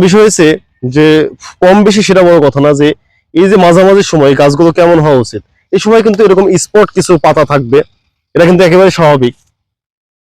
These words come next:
আগের মতো কিন্তু ঢালাওভাবে বর্তমান পাতা ছিঁড়ার কোনো প্রয়োজন নাই। যদি সম্ভব হয় এই ধরনের কিছু পাতা ছিঁড়ে ফেলানো ভালো। আবার দেখুন যে নতুন কিন্তু প্রচুর পরিমাণে লত আছে, এই লতগুলো একটু ঘোরায় ফিরিয়ে দিবেন।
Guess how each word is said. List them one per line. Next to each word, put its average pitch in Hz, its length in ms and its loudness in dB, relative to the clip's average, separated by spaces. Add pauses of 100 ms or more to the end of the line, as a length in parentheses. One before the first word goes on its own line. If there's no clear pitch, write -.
(140)
আগের 175 240 2
মতো 214 180 0
কিন্তু 202 240 0
ঢালাওভাবে 190 460 2
বর্তমান 175 400 0 (240)
পাতা 165 280 -2 (1040)
ছিঁড়ার 170 280 0
কোনো 175 160 2
প্রয়োজন 147 320 2
নাই। 147 200 2
যদি 180 140 0
সম্ভব 175 420 -2
হয় 139 160 0 (640)
এই 214 140 0
ধরনের 214 300 2
কিছু 170 180 -2
পাতা 120 280 -4 (720)
ছিঁড়ে 175 260 0
ফেলানো 170 320 2
ভালো। 143 180 0 (420)
আবার 139 180 -2 (100)
দেখুন 160 240 0
যে 170 160 2
নতুন 175 240 0
কিন্তু 170 280 0 (400)
প্রচুর 190 240 -2
পরিমাণে 170 340 2
লত 147 180 0
আছে, 147 220 -2 (500)
এই 139 100 -2
লতগুলো 139 300 0
একটু 151 160 0
ঘোরায় 135 300 0
ফিরিয়ে 143 280 0
দিবেন। 147 200 0